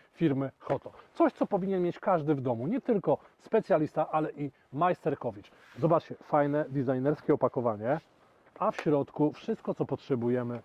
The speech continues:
w domu. Śrubokręt wielofunkcyjny, młotek, klucz nastawny, szczypce,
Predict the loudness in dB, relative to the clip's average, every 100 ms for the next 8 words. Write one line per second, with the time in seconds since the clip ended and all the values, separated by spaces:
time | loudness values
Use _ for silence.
0 | -14 -10 -10 -10 -16 _ _ -18 -16 -16
1 | _ _ _ _ 0 2 2 2 0 2
2 | 0 -4 -8 -8 -8 -10 -14 _ _ -8
3 | 0 0 2 -2 -4 _ _ 0 2 2
4 | 2 0 2 0 0 -6 -8 _ _ -6
5 | 0 0 2 2